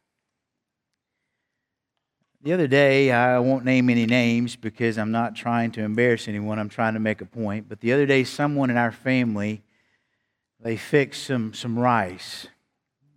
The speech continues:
And it happened that the rice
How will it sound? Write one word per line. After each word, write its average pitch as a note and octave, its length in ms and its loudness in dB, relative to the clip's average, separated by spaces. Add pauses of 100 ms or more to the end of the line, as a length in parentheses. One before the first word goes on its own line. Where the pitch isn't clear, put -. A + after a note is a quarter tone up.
(180)
And - 140 -14
it A#2+ 80 -10
happened C#3+ 640 0
that B2+ 240 0 (640)
the C3 120 0
rice D#3 880 4